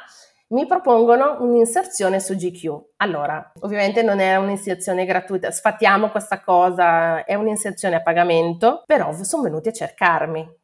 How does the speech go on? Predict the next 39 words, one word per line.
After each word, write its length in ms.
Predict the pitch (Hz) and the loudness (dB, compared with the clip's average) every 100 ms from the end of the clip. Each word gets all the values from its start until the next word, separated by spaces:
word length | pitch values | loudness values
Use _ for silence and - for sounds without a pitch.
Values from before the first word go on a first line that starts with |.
| _ - | _ -10
Di 240 | 202 220 | -4 -2
tutti 300 | 226 277 302 | -2 -6 -2
quelli 200 | 254 240 | 2 2
che 100 | 233 | 2
potevano 360 | 190 185 180 170 | -2 -2 0 -2
cercare, 920 | 170 190 - 156 147 156 220 233 - _ | -2 -4 0 0 0 0 -2 -6 -14 _
su 240 | - 170 | -10 -2
Etsy 360 | 165 170 - 170 | 0 0 -6 -10
ce 120 | 160 | -10
ne 80 | 156 | -8
sono 340 | 175 160 160 | -6 -8 -6
veramente 1080 | 165 160 156 165 170 170 170 165 - - _ | -4 -4 -2 -2 -2 -4 -2 -4 -4 -18 _
tantissimi, 1120 | - 180 180 175 147 - - 160 151 175 190 _ | -2 0 0 -4 -10 -16 -10 -6 -4 -4 -8 _
milioni 420 | 180 175 196 214 | -6 -2 0 0
di 80 | 190 | 0
milioni, 640 | 175 175 165 151 175 269 - - _ _ _ _ _ - | 0 0 0 -2 -2 -2 -6 -20 _ _ _ _ _ -8
sono 220 | 214 220 | -2 2
venuti 220 | 277 214 | 2 2
a 40 | |
cercare 400 | 247 208 165 151 | -2 -4 -6 -6
me, 320 | 151 202 - - | -4 -4 -6 -10
quindi, 340 | 208 165 - _ _ _ _ _ _ | -8 -8 -12 _ _ _ _ _ _
ah, 440 | - - _ _ | -20 -20 _ _
allora 200 | 190 156 | -8 -8
ho 20 | 147 | -12
detto: 220 | 170 - | -16 -14
"Cavolo, 320 | - 160 156 | -12 -10 -10
sì, 220 | 160 180 | -10 -10
è 120 | - 160 | -6 -4
la, 140 | 165 | -2
è 120 | - 175 | 2 4
la 120 | 233 | 4
volta 340 | 170 170 175 | 4 2 0
buona", 520 | 170 165 185 175 170 165 | -2 2 4 2 0 -4
quindi 380 | 175 160 156 175 | -6 -4 -4 -2
io 200 | 170 170 | -2 -2
sono 180 | 170 | -6
andata 140 | 151 | -8
a 20 | 156 | -10